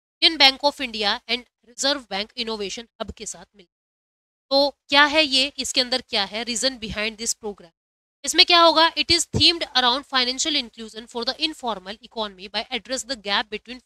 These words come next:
financial services and informal। अब देखो, informal economy जितनी भी, formal economy में सब काम तरीके से होता है, जो informal work होता है और जो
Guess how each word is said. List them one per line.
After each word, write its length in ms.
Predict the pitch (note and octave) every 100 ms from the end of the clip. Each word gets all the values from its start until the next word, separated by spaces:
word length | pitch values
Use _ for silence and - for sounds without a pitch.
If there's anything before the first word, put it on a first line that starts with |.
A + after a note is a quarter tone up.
| G3+
financial 360 | G3 G#3+ D4+
services 440 | D4 A3+ F3+ F3+ A3+
and 340 | _ _ -
informal। 320 | A#3 F#3 E3 _ _ _ _ _ _ _ _ _ _ -
अब 80 |
देखो, 280 | A#3+ D4 E4+
informal 640 | D#4 F4 - E4 D4 D4+
economy 420 | C#4+ - C4+ C4 C#4
जितनी 320 | A#3 - G#3
भी, 140 | G#3+ _ _ _ _ _ _ _ -
formal 280 | G#3 C4 E4
economy 420 | - C#4+ C#4+ D#4
में 120 | E4+
सब 200 | E4 C4+
काम 240 | - C#4
तरीके 380 | C#4+ C4+ A#3+ A#3
से 120 | G#3
होता 240 | G#3+ F#3+ F3+
है, 60 | -
जो 80 | A3
informal 540 | D4+ D#4+ D#4 D4 D#4+
work 260 | A#3 B3 -
होता 300 | A#3+ - F#3+
है 240 | F3+ G#3 _ _ _ _ -
और 220 | A#3 C#4 - _ -
जो 300 | B3+ C#4